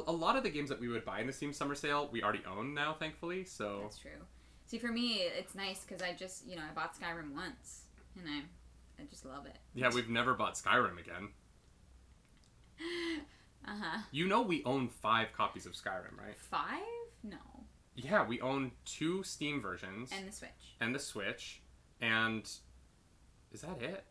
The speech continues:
Speaker 1: No,
Speaker 2: Yeah.
Speaker 1: there's one more. Okay, maybe we only own three Skyrim copies.
Speaker 2: Still.
Speaker 1: Yeah.
Speaker 2: Worth it. <laughs> Worth it!
Speaker 1: Oh, no, I, I was playing on the P-, on Brody's P S four. My brother owned it on the P S four.
Speaker 2: Yes, he
Speaker 1: When,
Speaker 2: had it.
Speaker 1: when we were in Calgary, we had four copies of <laughs> Skyrim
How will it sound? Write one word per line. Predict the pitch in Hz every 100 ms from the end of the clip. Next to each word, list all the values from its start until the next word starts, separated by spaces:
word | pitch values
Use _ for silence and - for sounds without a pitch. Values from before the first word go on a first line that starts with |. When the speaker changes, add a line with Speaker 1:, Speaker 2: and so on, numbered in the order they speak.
| -
Speaker 1:
No, | 131 104 101 98
Speaker 2:
Yeah. |
Speaker 1:
there's | 131 123
one | 90
more. | 85 92 - - - - - - - - - - - - - - - - -
Okay, | 127 123
maybe | 113 139
we | 165
only | 151 131
own | 113
three | - 101 95 92 92
Skyrim | - - - 107
copies. | - - - - -
Speaker 2:
Still. | - 180 139 - 190 - - - -
Speaker 1:
Yeah. | 254 202
Speaker 2:
Worth | -
it. | - - - - - - - - - - - - - - - 294 240
<laughs> |
Worth | 226 262 254
it! | 240 180 -
Speaker 1:
Oh, | 185 196 180
no, | 170 151
I, | 139 139
I | 151
was | 165
playing | 165 160
on | 143
the |
P-, | - 147
on | 123 110
Brody's | 127 123 110
P | - 90
S | -
four. | - - - -
My | -
brother | 139 127 117 104
owned | 104 101
it | 98
on | 95
the |
P | 85 95
S |
four. | -
Speaker 2:
Yes, | 82 -
he | 92
Speaker 1:
When, | 151
Speaker 2:
had | 147
it. |
Speaker 1:
when | 156 165
we | 160
were | 165
in | 160 170
Calgary, | - 147 123 113 107
we | 113
had | 127 -
four | - 117 117
copies | - 101 101 92
of |
<laughs> | -
Skyrim | - - 120 101 107 - 180